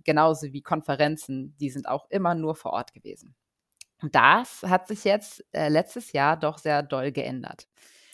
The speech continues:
Remote als Agile Coach ergab dann auf einmal mehr Sinn, als das ganze Unternehmen remote gearbeitet hat. Meine Arbeit hat sich dann natürlich nicht eins zu eins ins Digitale übersetzt,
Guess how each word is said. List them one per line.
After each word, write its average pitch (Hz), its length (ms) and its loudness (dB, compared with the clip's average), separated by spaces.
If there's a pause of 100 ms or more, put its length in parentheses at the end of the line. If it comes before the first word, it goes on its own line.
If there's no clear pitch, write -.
(540)
Remote 233 800 4
als 214 380 6
Agile 147 400 4
Coach 165 500 -2
ergab 160 420 2
dann 269 280 6
auf - 160 0
einmal 151 280 2
mehr 214 420 4
Sinn, 175 500 -2
als 160 220 0
das - 240 -4
ganze 202 340 4
Unternehmen 247 920 2 (140)
remote 156 540 0
gearbeitet 131 640 0
hat. - 320 -6 (400)
Meine 156 200 6
Arbeit 170 240 8
hat 180 160 0
sich - 120 -10
dann 156 180 0
natürlich 143 380 -6
nicht - 180 -6
eins 151 240 -4
zu - 100 0
eins 147 180 -2
ins 147 120 -8
Digitale 165 480 6
übersetzt, 143 600 -2